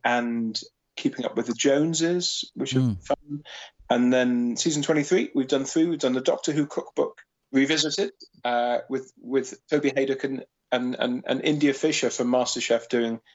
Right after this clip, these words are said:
Speaker 1: the voiceover, which I was, which we were really chuffed about. Uh, and we've done another episode in our Writers' Room series on that, which is looking back at the, at the lost season twenty-three,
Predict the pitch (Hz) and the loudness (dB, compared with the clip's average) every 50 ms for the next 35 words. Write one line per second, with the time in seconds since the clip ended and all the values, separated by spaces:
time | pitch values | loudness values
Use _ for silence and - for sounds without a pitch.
0 | _ _ _ 127 117 131 131 127 127 117 110 - - - - - - - - 120 | _ _ _ 0 2 4 4 4 4 2 2 0 0 -4 -6 -6 -8 -4 -2 -2
1 | 120 123 113 - - - _ _ - - - - - - - 131 127 - 135 127 | 0 0 -2 -6 -12 -16 _ _ -14 -12 -8 -6 -6 -2 0 0 2 4 4 4
2 | 127 127 123 123 120 110 - 110 107 - - - 95 95 - - - - - - | 4 4 4 2 2 2 0 -2 -2 -2 -2 -2 -2 -2 -2 -6 -14 -16 -16 -18
3 | - _ _ - 113 110 110 110 110 - - - _ _ - 123 117 113 120 120 | -20 _ _ 2 2 4 4 4 2 0 -2 -6 _ _ -2 -2 0 2 2 0
4 | 117 - 135 131 131 127 131 131 135 135 135 135 127 - 131 127 - 120 - - | 2 2 2 2 2 0 0 0 0 0 2 0 0 0 -2 -4 -2 -2 -2 -2
5 | 127 120 120 117 117 113 113 113 120 123 127 127 - - 117 110 113 110 110 110 | 0 0 0 0 2 0 2 2 2 2 2 2 -2 -6 -8 -6 -6 -6 -6 -2
6 | 113 - - 113 107 107 110 104 104 107 104 104 107 - - - - _ - - | -2 -2 0 0 0 0 -2 -2 -2 -4 -2 -2 -2 -2 -4 -6 -12 _ -18 -18
7 | - - - _ _ _ - - - - - - - - - - 110 113 110 110 | -18 -18 -20 _ _ _ 0 0 0 2 0 -2 -6 -4 -2 0 2 2 4 2
8 | 110 110 107 104 - 123 117 110 - 127 117 107 113 110 107 - - - - 117 | 2 2 0 0 0 0 -2 0 0 -2 0 2 0 0 0 -2 -4 -4 -2 -4
9 | 110 104 - - 117 - 117 113 113 117 117 113 - - - - - - - 127 | -4 -2 -2 -2 -2 0 0 0 2 2 0 0 0 -4 -6 -4 -2 -2 -2 -2
10 | 120 113 113 117 110 110 107 107 - 117 113 113 110 - 151 147 135 | -2 -4 -4 -6 -6 -8 -8 -6 -4 -4 -4 -4 -2 2 2 2 2